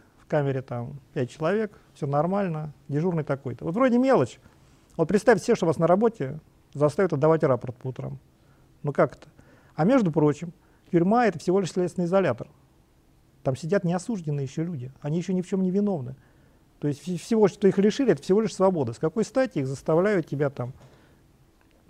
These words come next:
по стойке смирно, там рапорт отдавать, руки за спиной держать? С какой все это стати? Это все совершенно неправильно.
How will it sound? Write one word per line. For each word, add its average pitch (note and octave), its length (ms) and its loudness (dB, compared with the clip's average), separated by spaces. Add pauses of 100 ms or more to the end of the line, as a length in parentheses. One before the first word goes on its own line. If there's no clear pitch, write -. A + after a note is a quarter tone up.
по C#3+ 100 4
стойке D#3 280 0
смирно, F#3+ 420 0
там C3 200 -2
рапорт F#3 420 2
отдавать, D3 520 -4
руки F#3+ 280 0
за D#3+ 100 -4
спиной E3 320 -4
держать? C#3+ 280 -6
С - 40 -14
какой F#3 180 -4
все F3+ 140 -6
это D#3 100 -8
стати? - 340 -8 (560)
Это E3 120 -4
все C4+ 160 -2
совершенно A#3 300 0
неправильно. B2+ 480 0